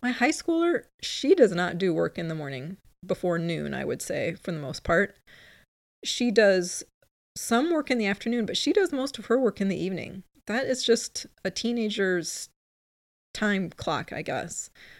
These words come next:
But she does a lot of her work in the evenings. That's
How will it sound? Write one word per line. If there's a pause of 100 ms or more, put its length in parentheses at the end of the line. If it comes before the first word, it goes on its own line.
But
she
does
a
lot
of
her
work (100)
in
the
evenings. (420)
That's